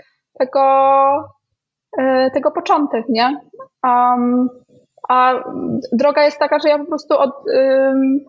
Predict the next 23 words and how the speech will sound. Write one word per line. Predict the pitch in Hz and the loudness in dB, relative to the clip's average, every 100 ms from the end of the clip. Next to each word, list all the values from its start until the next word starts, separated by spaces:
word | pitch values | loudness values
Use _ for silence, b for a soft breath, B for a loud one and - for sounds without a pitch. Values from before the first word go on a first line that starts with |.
| _ _ | _ _
bardzo | 285 294 302 | 0 0 -4
długiego | 285 262 285 277 | -4 -2 0 0
czasu, | 285 277 294 302 302 311 330 - - _ _ _ _ _ _ _ 254 | 2 0 0 -2 0 2 -2 -6 -20 _ _ _ _ _ _ _ -4
e, | 247 233 - - | -4 -6 -14 -18
chociaż | - - | -12 -6
nie | 226 | -4
wiem, | 226 | -4
czy | 226 | -4
bardzo | 226 226 | -4 -2
długiego, | 226 220 214 226 | -2 -2 0 -2
od | |
dwa | 240 285 | 0 -2
tysiące | 302 302 - | -2 -4 -4
czternastego | - 302 302 311 294 294 | -2 -2 -2 -2 0 0
roku | 294 302 | 0 -4
siedzę | - 277 294 | -6 -2 -2
w | 294 | 0
edukacji | 302 311 330 - 247 226 | -2 0 -2 -2 -4 -2
antydyskryminacyjnej. | 233 233 220 220 - 247 233 233 226 220 233 262 339 - _ _ _ _ _ _ | -2 -2 -6 -6 -4 -2 -2 -4 -4 -2 0 -2 -4 -12 _ _ _ _ _ _
Em, | 233 233 226 226 220 208 - 214 _ | 0 2 2 0 0 -2 -6 -14 _
i | 226 226 220 233 | -2 0 0 -2
jakby | 233 220 | 0 0
robiłam, | 247 226 254 240 226 | 0 0 0 0 -2